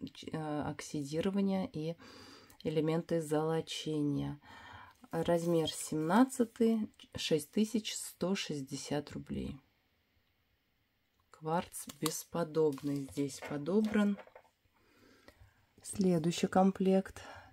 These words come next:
Также кварц-волосатик. Здесь уже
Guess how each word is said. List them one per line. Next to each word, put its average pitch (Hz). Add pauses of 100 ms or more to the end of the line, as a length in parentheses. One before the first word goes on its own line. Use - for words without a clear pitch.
Также 147
кварц-волосатик. 151
Здесь 156
уже 143